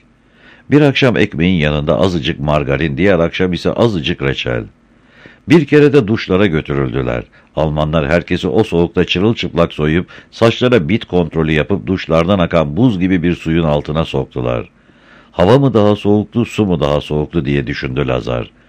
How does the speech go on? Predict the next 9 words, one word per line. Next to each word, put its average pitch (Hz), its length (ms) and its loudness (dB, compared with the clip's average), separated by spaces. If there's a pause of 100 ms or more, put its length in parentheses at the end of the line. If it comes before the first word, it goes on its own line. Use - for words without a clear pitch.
(460)
Kesinlikle 143 520 2
su 95 320 -2
buz 107 220 2
gibi 78 180 0
olmasına 76 540 0
rağmen 69 300 0
hava 73 320 -2
daha 69 220 -2
soğuktu. 62 640 -8